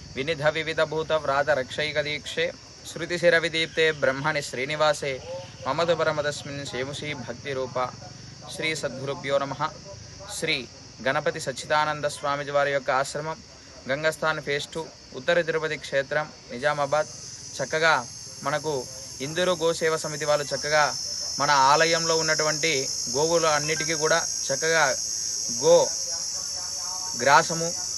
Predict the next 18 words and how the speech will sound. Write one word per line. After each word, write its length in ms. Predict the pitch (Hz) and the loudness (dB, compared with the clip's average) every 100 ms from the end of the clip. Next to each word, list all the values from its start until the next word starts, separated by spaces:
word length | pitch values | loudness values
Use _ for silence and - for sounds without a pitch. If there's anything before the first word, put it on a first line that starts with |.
| 131 | 2
అలాగే 340 | 143 151 160 147 | 6 6 4 2
వివిధమైనటువంటి 1120 | 143 156 147 160 156 156 156 156 156 165 127 - - - - | 0 0 2 2 4 2 2 0 2 2 0 -2 -4 -2 4
రాళ్ళను 360 | 131 156 160 160 | 6 6 4 2
కూడా 140 | 160 160 151 | 2 2 2
మాకు 180 | 139 143 | -2 0
చక్కగా 440 | 143 151 156 147 - | -2 2 4 4 2
అందజేశారు. 600 | 127 143 151 147 156 160 165 - - - - | -2 0 -2 2 2 2 0 -4 -4 -4 0
ఇలాంటి 520 | 151 165 165 160 127 - - - - | 6 6 6 0 -2 -4 -4 -4 -2
చక్కనైనటువంటి 1000 | 139 175 180 170 165 165 160 170 143 127 - - - - - - - | 2 4 6 4 4 2 2 2 2 -2 -4 -4 -6 -6 -6 -6 -4
అన్ని 180 | 139 175 180 | 0 2 6
కూడా 140 | 180 175 | 6 6
సేవలు 260 | 160 165 151 | 4 4 2
చేసుకుంటూ 500 | 151 151 160 151 170 - - - - - - - | -2 -4 -4 -2 -2 -2 -4 -4 -4 -4 -4 0
ఆ-, 140 | 123 139 127 | 2 4 2
అతి 160 | 165 | 2
పవిత్రమైనటువంటి 1080 | 156 160 170 175 170 165 165 160 160 165 127 - - - - | 2 2 4 4 4 4 4 2 2 2 0 -4 -4 -4 2
గోవు 240 | 147 170 165 | 4 6 6
అంటే 260 | 147 165 | 6 6